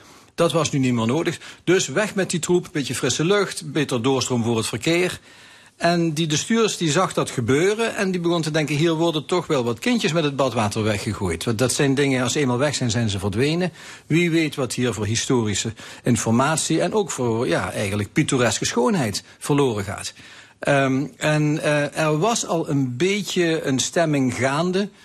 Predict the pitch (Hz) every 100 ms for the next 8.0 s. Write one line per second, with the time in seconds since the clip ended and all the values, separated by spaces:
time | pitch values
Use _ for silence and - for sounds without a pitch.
0 | - - - 123 117 107 110 - 143 131
1 | 131 135 123 120 117 113 135 120 107 -
2 | 123 - 147 127 131 135 120 120 135 120
3 | 113 - - - _ _ - - 135 131
4 | 123 123 120 - - 95 127 120 117 131
5 | 147 175 175 - - 135 117 110 - 139
6 | 135 120 123 120 123 113 - 107 123 147
7 | 151 143 135 135 127 123 127 123 123 127